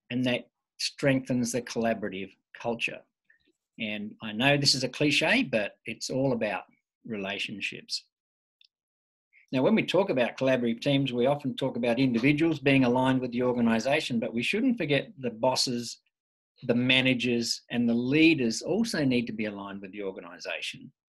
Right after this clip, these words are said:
So if it's desirable to have all the cogs, uh, working together for an output, then it's clearly not desirable to have one of them ratcheting away on its own. And perhaps when we talk a bit more about the situation where you might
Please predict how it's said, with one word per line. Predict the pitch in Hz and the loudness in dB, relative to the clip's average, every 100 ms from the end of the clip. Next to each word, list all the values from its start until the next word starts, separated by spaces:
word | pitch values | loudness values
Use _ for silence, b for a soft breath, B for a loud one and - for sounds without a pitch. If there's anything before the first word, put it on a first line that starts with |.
| _ _ _ _ _ _ | _ _ _ _ _ _
So | - 120 120 | -2 -2 0
if | 165 | 0
it's | 247 | 0
desirable | 233 175 147 151 156 147 | -2 0 2 4 4 0
to | 147 | 0
have | 113 - | -2 0
all | 156 180 175 | 2 2 0
the | 165 160 | -2 -4
cogs, | - - 147 143 139 - 123 _ _ 117 | -8 -2 0 0 -2 -4 -8 _ _ -12
uh, | 110 | -10
working | 104 123 151 185 185 | -4 -2 -2 -2 -4
together | 202 147 120 - - _ | -4 0 2 2 -4 _
for | 151 | -4
an | 139 | -2
output, | 120 - 131 156 233 _ _ _ _ _ _ _ _ _ | -2 -4 -4 -4 -6 _ _ _ _ _ _ _ _ _
then | 156 | -4
it's | 165 | -4
clearly | - 170 165 170 | -2 0 2 2
not | 165 214 156 | 2 2 0
desirable | 131 123 120 120 120 | 0 2 2 2 0
to | 117 | 2
have | 127 113 | 0 0
one | 131 | 0
of | 123 | 2
them | 117 | 0
ratcheting | 113 139 - 123 | 2 0 0 0
away | 117 123 110 | 0 0 0
on | 101 | -2
its | - | -2
own. | 151 95 80 _ b b b b b b _ _ _ - | 0 0 -4 _ b b b b b b _ _ _ -4
And | 120 113 110 110 - | -2 0 -2 -4 -2
perhaps | 143 - | -2 0
when | 135 | -4
we | 110 | -4
talk | - 113 | -4 -6
a | - | -4
bit | 117 113 | -4 -2
more | 113 | -2
about | 110 104 104 | -2 -4 -6
the | 107 | -6
situation | - 131 - 113 107 110 101 | -6 -6 -6 -4 -4 -6 -8
where | 101 | -8
you | 101 | -6
might | 95 107 120 170 | -6 -2 0 0